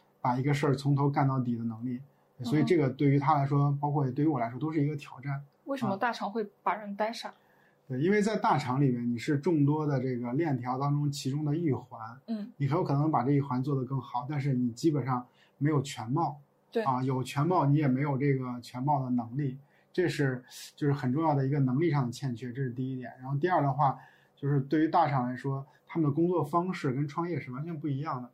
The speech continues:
Speaker 2: 嗯。
Speaker 1: 我们说大厂一般就有钱啊。
Speaker 2: 嗯。
Speaker 1: 有钱的特点是什么呢？<laughs> 就是很多活儿他不自己干。如果是你是大厂的，
Speaker 2: 嗯。
Speaker 1: 你一定会知道啊，不管你做，做线下活动，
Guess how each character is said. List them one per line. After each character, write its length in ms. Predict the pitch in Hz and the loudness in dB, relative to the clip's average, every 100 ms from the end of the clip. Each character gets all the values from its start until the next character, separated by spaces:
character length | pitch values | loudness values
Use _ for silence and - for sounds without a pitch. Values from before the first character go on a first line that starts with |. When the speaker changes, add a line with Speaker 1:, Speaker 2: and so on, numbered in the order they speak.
| 240 | -4
Speaker 2:
嗯。 200 | 226 233 _ _ 151 | -4 -4 _ _ -4
Speaker 1:
我 120 | 139 | 0
们 120 | 131 | 2
说 180 | 143 220 | 2 2
大 180 | 196 170 | 4 4
厂 220 | 139 127 | 2 -2
一 40 | |
般 160 | 127 139 | 0 2
就 60 | 139 | 2
有 200 | 131 117 | 0 -6
钱 280 | - - 135 | -12 -16 -14
啊。 260 | 123 117 - _ - | -12 -12 -16 _ -10
Speaker 2:
嗯。 140 | 247 240 | -2 2
Speaker 1:
有 160 | 143 | 4
钱 180 | 135 143 | 4 2
的 80 | 196 | 2
特 200 | 170 185 | 2 2
点 140 | 143 | 2
是 140 | 120 120 | 0 -2
什 40 | |
么 80 | 127 | -2
呢？ 60 | 113 | 0
<laughs> 60 | |
就 160 | 143 156 | 2 2
是 240 | 151 135 - - _ _ _ | 0 -4 -8 -20 _ _ _
很 120 | 127 | -2
多 120 | 165 | 0
活 120 | 160 | 2
儿 40 | 147 | 0
他 80 | |
不 120 | 143 151 | 0 -2
自 160 | 160 | -2
己 60 | 117 | -2
干。 280 | - 135 131 - _ | -2 -4 -6 -14 _
如 100 | - | -6
果 160 | 151 156 | 2 2
是 460 | 139 147 135 127 127 | 2 0 0 -2 -8
你 40 | 120 | -6
是 60 | |
大 160 | 135 147 | 0 0
厂 180 | 127 113 | 0 -6
的， 60 | 120 | -6
Speaker 2:
嗯。 60 | 120 | -2
Speaker 1:
你 60 | |
一 20 | 127 | 0
定 80 | |
会 100 | 156 | 0
知 160 | 139 151 | 0 0
道 220 | 147 - - _ _ _ | 0 -2 -12 _ _ _
啊， 80 | 127 | -2
不 100 | 180 | 2
管 160 | 165 143 | 4 4
你 60 | |
做， 100 | 143 | 2
做 220 | 139 151 | 0 0
线 160 | 139 160 | 2 2
下 160 | 151 143 | 2 0
活 160 | 117 | -2
动， 200 | 123 127 | -4 -4